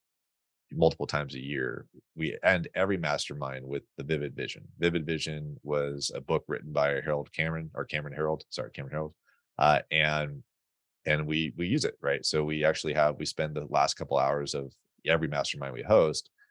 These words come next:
doing the Vivid Vision with people. And my Vivid Vision always keeps coming back to a single day, right? Basically, not the perfect day. It's more like the perfect state of mind in that day. Uh, and,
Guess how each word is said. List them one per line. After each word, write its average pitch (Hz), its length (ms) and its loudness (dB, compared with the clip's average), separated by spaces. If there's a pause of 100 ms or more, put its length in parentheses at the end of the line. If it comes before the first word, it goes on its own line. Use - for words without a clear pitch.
(280)
doing 80 240 4
the 76 80 -2
Vivid 73 280 -4
Vision 80 280 0
with 58 140 -8
people. - 300 -16 (760)
And 82 240 6
my 85 180 6
Vivid 87 300 2
Vision 78 440 -4 (420)
always 85 280 4
keeps - 220 -4
coming 87 300 -4
back 62 280 2 (420)
to 67 520 -2 (380)
a - 80 4
single 80 400 0
day, 60 180 0 (380)
right? 67 220 2 (280)
Basically, 73 500 0
not 82 160 4
the 80 80 -4
perfect 85 380 0
day. 62 240 -4
It's - 160 -8
more 82 160 4
like 76 180 4 (340)
the 76 80 0
perfect 82 360 0
state 73 220 0
of 65 100 -10
mind 69 440 -6 (160)
in 95 160 0
that 60 220 -4
day. - 160 -14 (680)
Uh, 71 300 4 (120)
and, 73 440 0